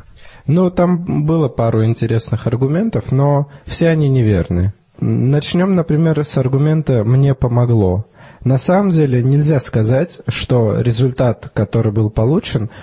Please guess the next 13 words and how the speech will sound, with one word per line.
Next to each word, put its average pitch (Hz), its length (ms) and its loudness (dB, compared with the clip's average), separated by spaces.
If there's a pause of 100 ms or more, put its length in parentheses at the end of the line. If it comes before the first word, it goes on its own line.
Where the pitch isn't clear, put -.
он 123 140 0
был 143 160 0
получен 131 540 0
благодаря 117 560 0
тренингу, 131 640 0
а 107 120 0
не 120 140 2
вопреки. 113 600 -2 (320)
Потому 139 380 0
что, 147 340 -2 (280)
э, 95 420 -2
в - 180 -8
ч-, 151 400 -6